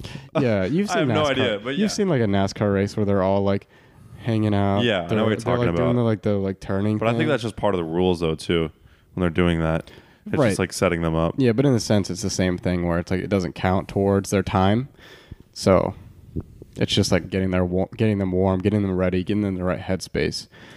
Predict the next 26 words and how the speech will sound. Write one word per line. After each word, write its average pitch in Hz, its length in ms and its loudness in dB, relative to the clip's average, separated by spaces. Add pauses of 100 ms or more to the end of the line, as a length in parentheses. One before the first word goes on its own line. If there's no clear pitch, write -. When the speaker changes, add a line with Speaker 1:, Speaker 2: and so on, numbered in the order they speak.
(180)
Speaker 1:
so 95 200 2
that 85 60 4
they 92 120 4
can, - 340 -2 (680)
once, 101 300 -4
once 101 280 -2
they 104 120 2
pass 90 360 0 (200)
the 101 220 2
start 127 280 -2
line, 92 280 0 (380)
they 80 100 -6
get 85 160 -2
going. 101 300 -2 (560)
Speaker 2:
So 113 120 -6
your 117 180 2
warm-up, 113 300 2
you 95 140 0
would 87 100 -2
say, 90 140 -2
is, 82 100 -6
like, - 220 -10
pretty 90 180 0
similar 82 300 -6
to 78 60 -6
mine, 80 320 -2